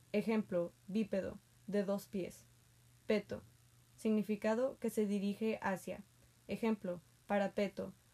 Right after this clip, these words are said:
muro para protegerse del enemigo. Sono, significado, sonido.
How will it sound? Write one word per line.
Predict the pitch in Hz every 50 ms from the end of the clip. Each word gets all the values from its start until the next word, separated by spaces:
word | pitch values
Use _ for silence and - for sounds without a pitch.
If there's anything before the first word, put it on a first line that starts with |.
| _ -
muro | 220 220 226 220 233 262 254
para | - 262 254 240 233 220 -
protegerse | - 214 208 - 202 - - 208 208 214 - - 240
del | 233 226 220 208
enemigo. | 202 196 185 185 180 175 170 170 - - - - - _ _ _ _ _ _ - - _ _ _ _ _ _ - _ _ _ _ _ _ _ -
Sono, | - - - 220 208 196 185 - - - _ - - _ _ -
significado, | - - - 220 214 208 202 208 202 - 208 208 214 254 262 - -
sonido. | - - 226 208 202 190 185 185 196 -